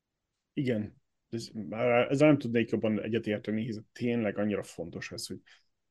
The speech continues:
hogy főleg mikor kicsi vagy. Úgy tűnik nekem, hogy akkor aztán az ember teljesen nem tud el ezzel foglalkozni, vagy nem akar ezzel foglalkozni. Akkor kicsi vagy, akkor meg pláne kellenek ilyenek, akik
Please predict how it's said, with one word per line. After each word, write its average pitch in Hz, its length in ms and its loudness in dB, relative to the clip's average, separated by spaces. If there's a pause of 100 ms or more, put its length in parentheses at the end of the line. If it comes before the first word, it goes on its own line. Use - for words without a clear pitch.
(140)
hogy 107 160 0 (220)
főleg 170 240 10
mikor 135 260 4
kicsi - 280 -6
vagy. 92 320 -8 (220)
Úgy 156 120 0
tűnik 113 280 0
nekem, 113 260 -2
hogy 110 140 0
akkor 110 240 -4
aztán 107 260 -6
az 107 140 -4
ember 113 280 0 (140)
teljesen 127 440 4
nem 104 140 -2
tud 101 160 -8
el 92 160 -6
ezzel 104 280 -10
foglalkozni, 107 540 -6
vagy 113 120 2
nem 131 160 6
akar 104 280 -2
ezzel - 280 -10
foglalkozni. - 720 -18 (460)
Akkor 120 140 -6
kicsi - 240 0
vagy, 135 100 8
akkor 131 220 6
meg - 120 -4
pláne 135 360 6
kellenek 101 480 -2
ilyenek, 104 300 -6
akik 107 240 -8